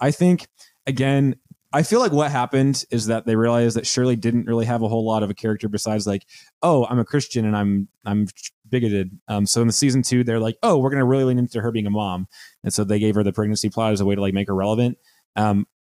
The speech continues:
I don't think they really succeeded personally in that, um, because most of, even in season two, most of her, um, most of her character, like, her, most of her episodes are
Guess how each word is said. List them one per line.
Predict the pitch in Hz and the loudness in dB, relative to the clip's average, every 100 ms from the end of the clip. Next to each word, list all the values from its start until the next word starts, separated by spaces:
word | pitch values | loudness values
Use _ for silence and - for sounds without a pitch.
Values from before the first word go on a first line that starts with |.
| _ 117 | _ -2
I | |
don't | 147 131 | -2 -4
think | 123 | -6
they | 113 | -2
really | 110 | 0
succeeded | 95 92 101 110 110 | -2 -2 -2 -2 -4
personally | 107 110 117 117 113 - | -4 -2 0 2 0 -4
in | 113 113 | -2 0
that, | 113 113 - _ | 2 0 -4 _
um, | 104 101 | -4 -2
because | 101 98 | 0 0
most | 113 110 | 0 0
of, | 113 | -2
even | 135 135 | 0 0
in | 123 | 0
season | 127 113 107 | 0 0 0
two, | 196 | 2
most | 147 127 123 | 2 2 0
of | - | -4
her, | 117 113 110 104 _ _ _ _ _ - | 0 2 2 -2 _ _ _ _ _ -6
um, | 104 98 95 90 95 - _ _ _ _ _ _ _ _ _ _ | -2 0 0 0 -4 -8 _ _ _ _ _ _ _ _ _ _
most | 113 120 - | 0 2 0
of | 107 | -2
her | 95 | -2
character, | - 107 104 101 101 | 0 0 0 0 0
like, | 101 | 0
her, | 120 | 0
most | 143 110 | 0 0
of | 98 | -4
her | 95 | -2
episodes | 156 156 - 104 98 - - | -2 0 0 0 0 -4 -4
are | 104 98 92 | -2 0 -2